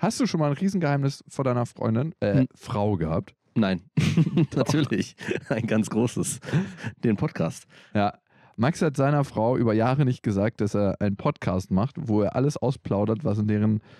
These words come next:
Speaker 1: Beziehung passiert. Und wie hat sie darauf reagiert?
Speaker 2: Hm, nicht so positiv. Mich hätte vor allem im Nachhinein interessiert, wie sie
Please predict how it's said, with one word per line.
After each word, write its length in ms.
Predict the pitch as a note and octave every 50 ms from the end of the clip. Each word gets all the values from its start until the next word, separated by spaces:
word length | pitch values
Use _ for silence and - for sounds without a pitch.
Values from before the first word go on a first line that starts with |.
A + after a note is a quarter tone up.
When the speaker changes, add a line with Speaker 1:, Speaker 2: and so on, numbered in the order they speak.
| - _ - -
Speaker 1:
Beziehung 320 | C3 B2+ - D4+ C#4+ G3
passiert. 460 | - A2 F#2+ - - F2+ E2+ E2+ -
Und 260 | - A2+ A#2 A2+ G2+ -
wie 100 | C3 D#3+
hat 100 | F3 -
sie 80 | F3+ D#3+
darauf 240 | D#3 C#3+ D3+ C#3+
reagiert? 400 | D3+ C#3 C3 B2 C#3 F3 G#3+ - _ _ _ _ _ _ _ _ _ _ _ _ _ _ _ _ _ _ _ _ -
Speaker 2:
Hm, 580 | C3 C3+ C#3 C#3 C#3 C3+ C3 B2+ A#2 A#2 B2+
nicht 160 | C#3+ F#3 - -
so 120 | D3+ B2
positiv. 460 | - - D#3 D#3+ D3+ A2+ A2+ G#2 G#2 G#2+
Mich 180 | G#2+ B2+ -
hätte 140 | E3+ D3+ C3+
vor 140 | - C#3 B2+
allem 80 | A#2+
im 60 | A2+ A2
Nachhinein 280 | A2 A#2+ C3+ B2+ A2+
interessiert, 340 | A2 G#2+ A2+ G2+ B2 A2+ G#2+
wie 80 | G#2+ G#2+
sie 320 | G#2+ A2 G#2+ G#2 -